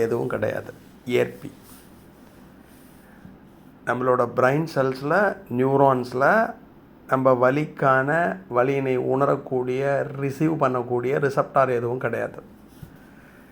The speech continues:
என்றைக்குமே நம்ம பிரெயின் வலியினால் பாதிக்கப்படாது, ஏன்னா அங்கே ரிசப்டார்ஸ் இல்லை. அப்போ தலைவலின்னா என்ன? தலையை வலிக்கிறதா? தலை உள்ள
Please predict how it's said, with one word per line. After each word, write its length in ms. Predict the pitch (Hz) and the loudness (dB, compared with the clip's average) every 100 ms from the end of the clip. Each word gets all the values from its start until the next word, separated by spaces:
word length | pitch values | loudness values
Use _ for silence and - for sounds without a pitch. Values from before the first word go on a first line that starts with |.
| - - | -8 0
என்றைக்குமே 380 | 156 185 185 202 185 | 4 6 4 4 4
நம்ம 200 | 160 143 131 | 4 2 2
பிரெயின் 420 | 127 139 170 156 202 254 285 - - - - - - - - - - - - - - - - - - - 127 | 2 4 4 2 0 -2 -6 -14 -20 -20 -20 -20 -20 -20 -20 -20 -20 -20 -20 -20 -20 -20 -20 -20 -20 -6 4
வலியினால் 600 | 139 151 147 131 139 190 190 - 117 | 4 6 2 4 4 2 -4 -4 2
பாதிக்கப்படாது, 720 | 120 131 123 110 98 98 98 - - - - | 4 2 -2 -4 -2 -4 -6 -12 -18 -16 -8
ஏன்னா 160 | 117 | -4
அங்கே 140 | 147 123 | -2 -2
ரிசப்டார்ஸ் 440 | 117 143 - 104 104 | -4 -4 -2 -2 -2
இல்லை. 180 | 95 104 - - - - - - - - - - - - - - - 190 | -6 -8 -10 -20 -20 -20 -20 -20 -20 -20 -20 -20 -20 -20 -20 -20 -4 -2
அப்போ 120 | 180 185 | 2 4
தலைவலின்னா 460 | 180 220 180 156 160 | 6 6 6 6 4
என்ன? 180 | 131 127 - - - - - - - - - | 4 0 -2 -10 -20 -20 -20 -20 -20 -6 2
தலையை 220 | 143 143 | 4 4
வலிக்கிறதா? 460 | 117 104 98 98 113 131 - - - - - - - - - - | 2 -2 -4 2 4 4 -2 -6 -20 -20 -20 -20 -20 -20 -8 2
தலை 200 | 139 151 147 | 6 6 6
உள்ள 180 | 143 | 4